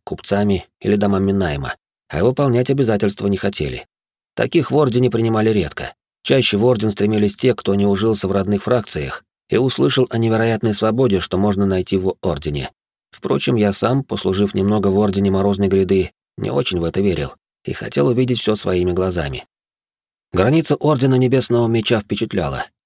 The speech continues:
Я помню такую же границу Морозной Гряды и Шепчущего Леса, два истрепанных флага у края дороги. Здесь же и флаги выглядели так, словно их только вчера выткали, да и сами они оказались раза в четыре больше.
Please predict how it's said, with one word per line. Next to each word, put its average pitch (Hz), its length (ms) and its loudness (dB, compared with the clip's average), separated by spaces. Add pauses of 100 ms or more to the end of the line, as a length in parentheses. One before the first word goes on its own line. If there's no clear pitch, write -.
(220)
Я - 180 -2
помню 143 300 2
такую 131 380 2
же 117 100 2
границу 117 380 2
Морозной 110 400 2
Гряды 107 320 2
и 107 40 2
Шепчущего 104 540 0
Леса, 107 380 -2 (300)
два 120 260 0
истрепанных 95 500 -2
флага 104 300 0
у 82 100 0
края 82 260 -2
дороги. 78 440 -4 (480)
Здесь 101 300 0
же 101 160 2
и 104 140 -2
флаги 101 380 0
выглядели 92 500 2
так, 110 240 -2
словно 92 320 0
их 92 180 0
только 92 260 0
вчера 92 300 -2
выткали, 76 480 -4 (360)
да - 140 -2
и 135 80 0
сами 90 360 0
они 90 200 0
оказались 95 500 0
раза 92 220 0
в - 40 -8
четыре 90 320 0
больше. 80 420 -2